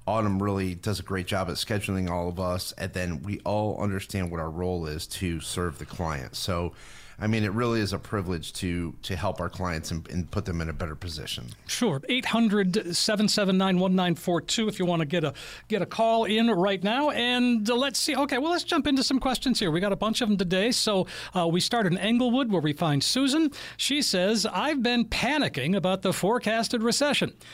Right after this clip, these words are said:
Speaker 2: I even pushed my retirement date because of the uncertainty in the air. Is there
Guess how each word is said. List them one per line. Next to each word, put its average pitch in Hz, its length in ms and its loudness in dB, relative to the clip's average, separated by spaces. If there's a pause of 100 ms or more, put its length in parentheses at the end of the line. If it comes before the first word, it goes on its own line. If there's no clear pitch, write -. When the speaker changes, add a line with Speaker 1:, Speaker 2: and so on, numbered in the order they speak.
(160)
Speaker 2:
I 160 180 0
even 160 200 2
pushed 202 280 0
my 196 120 2
retirement 190 600 2
date 139 220 -2
because 185 380 0
of 175 80 0
the 190 180 0
uncertainty 220 800 0
in 220 200 2
the 226 140 4
air. 240 380 2 (340)
Is 226 220 2
there 202 180 2